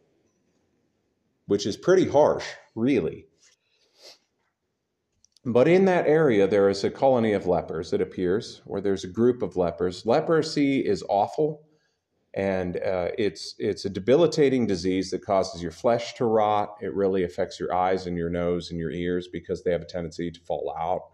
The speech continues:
fall off. Um, ironically enough, I think you can get leprosy from armadillos.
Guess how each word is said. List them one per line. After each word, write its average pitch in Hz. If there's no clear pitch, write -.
fall 71
off. 95
Um, 82
ironically 127
enough, 110
I 104
think 117
you 120
can 117
get 98
leprosy 98
from 92
armadillos. 87